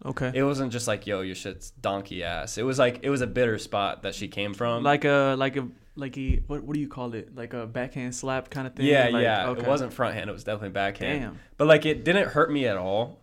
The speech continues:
Speaker 2: Like, not even
Speaker 1: Good.
Speaker 2: in the sense I was ever like, "Oh, man, maybe my podcast does suck."
Speaker 1: <laughs>
Speaker 2: I never th-, did that happen to me.
Speaker 1: No.
Speaker 2: But I kinda read it,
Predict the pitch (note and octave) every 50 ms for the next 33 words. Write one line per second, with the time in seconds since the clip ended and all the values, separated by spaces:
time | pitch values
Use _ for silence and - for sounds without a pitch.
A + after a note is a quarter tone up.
0 | _ _ - - B2 A#2+ B2+ C3+ C#3+ C#3+ F#3 G3 D3 B2 A#2 A2 B2 B2 B2+ -
1 | - B2 A2+ A2+ A#2 A2+ A2+ A2 G#2+ G#2+ G2+ - - - - - _ - _ -
2 | A3+ G#3+ A3 F#3 D#3+ E3+ G3 D#3+ D#3+ D3+ E3+ F3+ G3 F#3 F#3 F3+ E3+ E3+ E3+ -
3 | - E3 F3 - G3 F3+ F3+ - - F3 E3+ C4+ B3 - - - A#2+ F#2 G2 -
4 | - - A3+ G#3+ - - A3 G#3+ G#3+ - - G3+ G3+ - F3 F#3 F#3+ F3 D#3 D3
5 | B2+ - - - - - - D3 D3 E3+ - - D3 B2+ D3 C#3 A#2+ B2 D3+ D3
6 | D#3+ D3 D3 E3 F3+ F3+ E3 D3 C#3 C#3 C#3 D3+ F3 F3 G3 G3 F#3+ D3 D#3 G3
7 | G#3+ F#3 D3+ B2 -